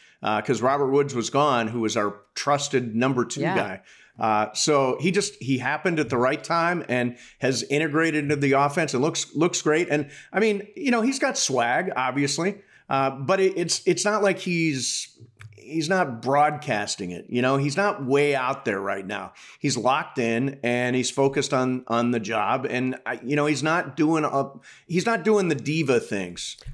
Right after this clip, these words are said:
Speaker 1: that,
Speaker 2: Right.
Speaker 1: uh, he's done in the past.
Speaker 2: Well, 'cause he's never, I mean, this is, this is a huge moment. I, I think there are, there are some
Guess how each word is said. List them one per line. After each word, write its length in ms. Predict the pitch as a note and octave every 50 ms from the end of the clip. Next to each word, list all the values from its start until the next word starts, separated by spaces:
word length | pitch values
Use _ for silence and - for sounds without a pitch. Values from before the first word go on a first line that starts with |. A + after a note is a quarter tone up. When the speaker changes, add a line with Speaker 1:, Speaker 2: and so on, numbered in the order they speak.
| - -
Speaker 1:
that, 180 | - A#2+ B2 F3+
Speaker 2:
Right. 180 | E3+ D#3+ C#3+
Speaker 1:
uh, 220 | B2+ A2+ A2+ A2 F#2+ -
he's 200 | C3 C#3+ A#2+ A2
done 280 | G#2+ C3 B2 A#2+ A2+
in 80 | G#2+ G#2
the 80 | G2
past. 480 | - - G2+ F2+ E2 D2+ - - - - _ _ _ _ _ _ - - - -
Speaker 2:
Well, 80 | D4
'cause 160 | - E4 C4+
he's 140 | D#4 D4+ C4+
never, 300 | D4 E4 D#4+ D#4+ D4+ C#4+
I 40 | C4+
mean, 140 | B3+ C4 B3+
this 160 | D#4+ F4 -
is, 300 | F#4+ F4+ D#4+ F#3 B3+ - _ _ _ _ _
this 220 | - C#4+ C#4+ - F#4+
is 100 | F4+ F4
a 60 | F#4
huge 400 | D#4+ - - C#4+ D4 B3+ - -
moment. 340 | A#3+ B3 B3+ A3 D3+ - - -
I, 200 | - G3+ - A3
I 40 | G#3+
think 340 | - C#4+ C#4+ C4+ - _ - - - - - - - -
there 140 | C4 D#4 F4
are, 180 | D4+ B3+ A#3+
there 160 | G3 G#3+ E4+ A#4+ C5+ A4
are 60 | B3+
some 400 | - - C#4 C#4 C#4 B3+ G#3+